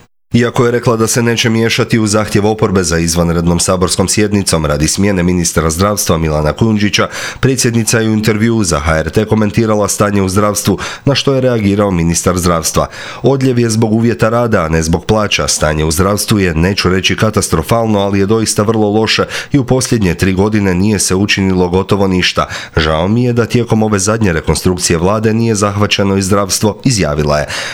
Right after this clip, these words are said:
Ministar Kujundžić tu je izjavu komentirao liječničkim tonom, piše Večernji list. „Uvijek prije određivanja i početka terapije napravim egzaktnu dijagnozu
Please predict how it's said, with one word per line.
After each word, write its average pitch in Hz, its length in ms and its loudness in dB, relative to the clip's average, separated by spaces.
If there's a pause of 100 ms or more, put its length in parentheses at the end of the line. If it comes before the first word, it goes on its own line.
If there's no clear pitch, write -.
(100)
Ministar 143 400 0
Kujundžić 123 540 0
tu 120 140 2
je 110 120 2
izjavu 110 340 0
komentirao 107 800 0
liječničkim 104 580 0
tonom, 110 440 0
piše 82 300 -2
Večernji 90 420 0
list. 85 340 -2 (360)
„Uvijek 147 320 0
prije 117 220 2
određivanja 92 760 0
i 80 80 -2
početka 82 460 -2
terapije 98 560 0
napravim 85 480 0
egzaktnu 87 540 0
dijagnozu 92 600 0